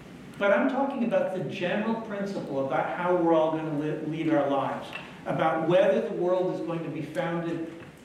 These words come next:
fundamentally on this old biblical idea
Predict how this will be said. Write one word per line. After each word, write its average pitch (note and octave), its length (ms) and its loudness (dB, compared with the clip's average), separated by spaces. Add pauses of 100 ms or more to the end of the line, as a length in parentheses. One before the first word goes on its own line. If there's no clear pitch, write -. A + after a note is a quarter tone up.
(380)
fundamentally F#3+ 920 2 (720)
on E3 500 0 (600)
this F3+ 260 -4
old F#3 360 2
biblical F#3+ 480 4
idea G3+ 600 2